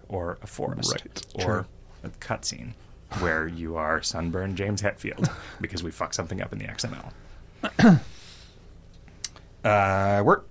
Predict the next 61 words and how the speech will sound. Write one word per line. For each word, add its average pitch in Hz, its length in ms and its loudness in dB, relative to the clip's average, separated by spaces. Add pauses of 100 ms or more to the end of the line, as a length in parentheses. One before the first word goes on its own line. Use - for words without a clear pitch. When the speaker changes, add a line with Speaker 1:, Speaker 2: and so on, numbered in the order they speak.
Speaker 1:
Perch 220 320 2
says, 180 280 10
"I'm 185 80 6
just 226 140 4
wondering 190 180 6
if 135 60 4
there's 123 140 6
a - 20 2
good 120 140 6
reason 113 240 6
why 107 80 6
the 101 80 4
number 101 200 4
of 95 140 -2
perm 104 280 4
skills 139 380 6
is 90 120 0
not 101 160 2
displayed 101 320 2
in 98 100 0
other 95 220 0
accomplishments. - 600 -4
I 120 60 4
can 117 100 2
see 147 120 4
how 139 80 8
many 113 120 6
pretty 120 220 2
flowers 131 400 4
I've 127 140 -4
picked, 131 240 4
the 95 80 2
number 101 180 6
of 101 80 6
each 101 140 0
type 101 160 2
of 85 80 2
recipe 113 320 6
I've 104 100 4
discovered, 98 340 2
and 98 80 2
it 101 60 -4
seems - 180 4
like 120 120 4
this 120 100 0
would 113 80 -2
be 107 80 4
a 101 60 4
natural 101 340 2
thing 95 200 0
to 95 80 -2
record. 110 440 4 (240)
Any 110 140 2
chance 107 260 2
you 95 60 -2
could 92 100 0
do 110 140 4
this 90 160 2
small 82 260 2
thing?" 82 320 0 (1040)
Well, 196 300 10